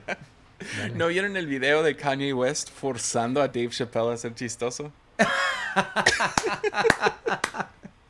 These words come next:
Speaker 3: Eso
Speaker 1: Fue
Speaker 3: es
Speaker 1: buenísimo, fue la
Speaker 3: increíble.
Speaker 1: cosa más cringe que he visto.
Speaker 2: El
Speaker 1: Pero fue
Speaker 2: video
Speaker 1: bueno ver a Dave Chappelle, que en mi opinión es el ser humano más chistoso sobre la
Speaker 3: Ya.
Speaker 1: faz del planeta,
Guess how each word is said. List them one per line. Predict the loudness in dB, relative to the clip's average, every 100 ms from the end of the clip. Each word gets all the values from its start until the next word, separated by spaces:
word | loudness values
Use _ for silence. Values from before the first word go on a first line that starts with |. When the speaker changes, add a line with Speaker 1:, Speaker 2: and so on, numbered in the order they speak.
| -20 _ -20 -20 -20 -20 -16 -12 -4
Speaker 3:
Eso | 0 2
Speaker 1:
Fue | 4
Speaker 3:
es | 6
Speaker 1:
buenísimo, | 6 2 0 2 4 6 6
fue | 6 6
la | 6
Speaker 3:
increíble. | 4
Speaker 1:
cosa | 0 2 2
más | 4 2 2 -4
cringe | -6 0 0 0 -4 -8 -8
que | -2 -2
he |
visto. | -2 -6 -6 -4 -4 -8 -18 -20 -20 -12
Speaker 2:
El | 0
Speaker 1:
Pero | 2 4
fue | 4
Speaker 2:
video | 6
Speaker 1:
bueno | 6 4 2
ver | 2 2
a |
Dave | 2 2 2
Chappelle, | 2 0 2 4 4 2
que | 0
en | 2
mi | 2
opinión | 2 0 0 0 0 -4 -2
es | -2 -2 -4 -6
el | -4 -2
ser | 0 0 2
humano | 0 0 -2
más | -2 -2 0 0 -2 -4
chistoso | -4 -4 -4 -4 -4 -6 -8 -10 -18 -20 -20 -8
sobre | -2 0
la | 0
Speaker 3:
Ya. | 0
Speaker 1:
faz | 0 0
del | -6
planeta, | -4 -4 -4 -6 -8 -10